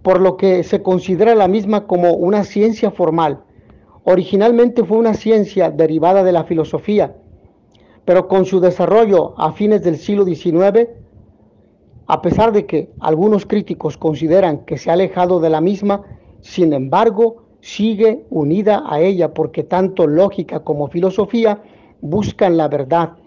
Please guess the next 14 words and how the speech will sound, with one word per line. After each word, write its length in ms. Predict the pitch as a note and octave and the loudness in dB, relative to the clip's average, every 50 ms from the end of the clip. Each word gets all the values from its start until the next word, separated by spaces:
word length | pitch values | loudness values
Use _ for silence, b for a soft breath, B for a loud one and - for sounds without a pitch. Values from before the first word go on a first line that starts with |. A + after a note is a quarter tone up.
| _ _ _ | _ _ _
y 120 | - E3 | -2 0
la 120 | E3 D3+ C#3+ | 2 2 2
validez 540 | D3+ D3 C#3 C3 C3 C#3+ F#3 G#3+ G3+ - | 0 -2 -2 -2 0 0 0 0 0 -2
de 80 | - F3 | -2 -2
los 160 | F3 D#3+ - | -2 -2 -2
argumentos. 800 | F3 E3 D3+ D3 D3+ D#3 F3 F3 D#3+ - - - D3 - - _ _ _ _ _ _ _ b b b b b b b b b b b b b b b b b b b _ _ - _ _ _ _ _ _ _ - | -4 -4 -2 -2 -2 0 0 0 0 -2 -6 -10 -16 -16 -20 _ _ _ _ _ _ _ b b b b b b b b b b b b b b b b b b b _ _ -20 _ _ _ _ _ _ _ -2
Por 140 | G3 G3+ G#3+ | 0 2 2
lo 100 | A3 - | 2 2
tanto, 300 | - C4+ C4+ C4 C4+ B3+ | 4 2 2 2 0 -2
es 120 | - - | 0 0
una 140 | B3+ C4 B3+ | 2 2 2
disciplina 720 | A3+ F#3+ - - G3+ - - G#3 A#3+ A#3+ G3+ D#3+ C#3 - - - _ _ _ _ _ _ _ _ _ _ - | 2 0 -2 -6 -6 -6 -2 0 2 2 2 0 -2 -6 -10 -20 _ _ _ _ _ _ _ _ _ _ -8
que 400 | - - F3+ F3 D#3+ - - - - _ | -2 2 2 2 2 0 -4 -12 -14 _
también 640 | - E3+ E3 E3 D#3 D#3 G3 A#3 B3+ C4 C4+ C4+ | -2 0 0 0 0 2 2 2 2 2 0 -6